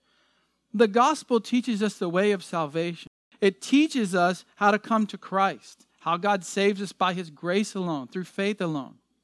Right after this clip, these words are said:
But it's not over when we're saved. It's not over when we're justified. We have a lifetime of sanctification. God has given us grace for that as well. Not just grace in his justifying us, but grace in his sanctifying us.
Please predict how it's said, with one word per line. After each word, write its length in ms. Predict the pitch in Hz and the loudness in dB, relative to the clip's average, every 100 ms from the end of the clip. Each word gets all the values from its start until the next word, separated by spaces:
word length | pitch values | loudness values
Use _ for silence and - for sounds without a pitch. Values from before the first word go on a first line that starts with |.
| _ | _
But 140 | - 302 | 2 2
it's 160 | 247 | 2
not 180 | 240 285 | 0 2
over 300 | 214 302 269 | 2 2 0
when 180 | 147 143 | -4 -4
we're 100 | 127 | -6
saved. 520 | 113 151 156 277 277 | -10 -10 -8 -8 -10
It's 120 | 214 | -6
not 120 | 240 226 | -2 0
over 200 | 220 208 | 2 2
when 160 | 202 | 2
we're 100 | 175 | 0
justified. 840 | 139 175 202 - 226 247 254 269 311 _ _ _ _ | -2 0 0 -2 -6 -4 -4 -6 -12 _ _ _ _
We 160 | 208 220 | -2 -2
have 280 | 175 262 247 | 2 2 2
a 140 | 208 196 | 0 0
lifetime 760 | 196 208 - - 160 143 139 | 2 0 -2 -6 -6 -6 -6
of 180 | 185 185 | -4 -4
sanctification. 760 | - 247 233 185 160 127 - _ _ _ _ _ _ _ | -2 -2 -4 -8 -10 -12 -18 _ _ _ _ _ _ _
God 220 | 196 220 | 4 6
has 140 | 220 175 | 4 2
given 300 | 170 226 247 | 4 4 4
us 160 | 220 | 2
grace 400 | - 196 233 233 | 2 4 4 2
for 160 | - 220 | -2 0
that 240 | 202 233 | 2 4
as 160 | 240 196 | 2 0
well. 380 | 196 302 - - _ _ _ _ _ | 0 -2 -6 -18 _ _ _ _ _
Not 220 | - 214 254 | 4 4 4
just 160 | 277 | 0
grace 400 | - 220 254 - - - | 0 4 4 0 -6 -6
in 100 | 202 | -2
his 220 | 208 - _ | -2 -4 _
justifying 680 | 156 220 254 285 202 180 156 | 0 0 0 -4 -4 -2 -2
us, 220 | 165 208 - _ - | -2 -4 -10 _ 0
but 160 | 202 | 2
grace 260 | 175 220 262 | 4 2 4
in 80 | 269 | 4
his 100 | 247 | 2
sanctifying 800 | - 233 302 254 180 165 143 131 | 0 -2 -2 -6 -6 -6 -6 -8
us. 440 | 123 - - - | -12 -18 -20 -20